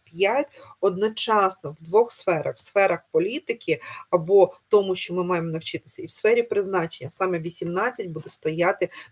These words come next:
на першому місці. А п'ятий наш закон, закон вчителя, буде схований. Нам треба буде в березні місяці, нам,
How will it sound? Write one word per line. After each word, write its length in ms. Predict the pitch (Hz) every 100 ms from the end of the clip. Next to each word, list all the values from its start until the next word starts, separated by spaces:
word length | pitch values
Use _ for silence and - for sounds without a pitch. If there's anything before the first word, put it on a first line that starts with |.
| -
на 100 | 180
першому 460 | 180 175 - 175 170
місці. 440 | 170 156 - - - - -
А 100 | 214
п'ятий 640 | 214 269 254 294 320 240 196
наш 200 | 208 214
закон, 480 | 180 208 - 214 180
закон 280 | 185 190
вчителя, 420 | 180 - 180 151 151
буде 260 | 180 175
схований. 720 | - - 175 160 143 - - - - -
Нам 200 | 190 233
треба 320 | 233 247 220
буде 360 | 190 190 226 185
в 100 | 160
березні 460 | 196 196 180 175 180
місяці, 560 | 202 277 - 226 -
нам, 380 | 170 196 202